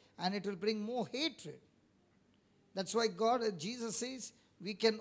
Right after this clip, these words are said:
overcome every evil with good. And it looks really foolish,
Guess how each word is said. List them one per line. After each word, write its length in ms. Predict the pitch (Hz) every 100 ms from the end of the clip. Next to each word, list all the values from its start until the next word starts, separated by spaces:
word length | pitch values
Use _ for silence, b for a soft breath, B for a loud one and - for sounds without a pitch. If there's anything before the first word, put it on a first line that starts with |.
| -
overcome 540 | 269 330 - 190 165 196
every 260 | 233 262
evil 300 | 247 226 220
with 220 | 208 190 160
good. 240 | 185 143 - - - _ _ _ _ _ - -
And 120 | 196 214
it 220 | 214 226
looks 300 | 254 214 208 196
really 400 | 208 254 302 349
foolish, 680 | - 285 208 254 - -